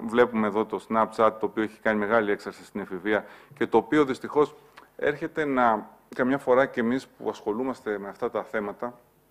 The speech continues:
και με τα παιδιά είμαστε πολλά χρόνια, έτσι, συνεργαζόμαστε και είμαστε στο ίδιο μετερίζει, είναι ότι, ε,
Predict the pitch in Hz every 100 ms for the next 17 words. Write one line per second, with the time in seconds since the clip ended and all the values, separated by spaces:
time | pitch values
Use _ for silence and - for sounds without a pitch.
0 | _ _ _ _ _ - - 107 104 104
1 | 104 98 110 107 107 - - 104 107 107
2 | 101 98 92 95 90 82 113 98 95 98
3 | 104 107 - 98 - 95 90 87 - -
4 | - - 107 104 - - 104 101 101 95
5 | 95 101 101 127 - _ - - - 170
6 | 180 180 156 139 127 -